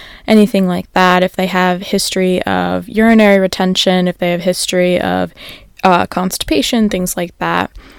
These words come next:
Um, depending on the type of patient, when they come up, it, that determines the full head to toe.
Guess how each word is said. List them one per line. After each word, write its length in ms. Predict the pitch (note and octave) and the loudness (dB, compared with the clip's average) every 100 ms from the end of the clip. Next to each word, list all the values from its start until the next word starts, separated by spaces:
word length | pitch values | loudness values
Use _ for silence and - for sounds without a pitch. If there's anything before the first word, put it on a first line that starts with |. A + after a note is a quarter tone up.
| - - | -20 0
Um, 400 | F#3+ F#3+ F#3+ - - - | 4 4 4 0 -8 -8
depending 380 | - A#3+ D#4 C#4 | -2 2 2 2
on 200 | G#3 G#3 | 2 2
the 60 | G#3+ | 2
type 200 | G#3 G3+ | -2 -6
of 80 | - | -4
patient, 540 | G3 F#3+ G3+ G3+ G#3 _ | -2 0 0 0 -4 _
when 160 | G#3 F#3+ | -2 -2
they 100 | F#3+ | -2
come 220 | F#3+ F#3+ | -2 -2
up, 220 | G3+ - _ - | -2 -4 _ -6
it, 140 | G#3 | -2
that 140 | F#3+ | -2
determines 680 | F#3 F#3+ G3 G3 F#3+ F#3 - | -4 -4 0 2 2 0 -2
the 140 | - G#3 | -2 0
full 240 | - F#3+ | 4 4
head 180 | F3 F#3 | 4 -2
to 120 | - | -4
toe. 400 | - F#3 F3+ G3 | -2 0 0 -4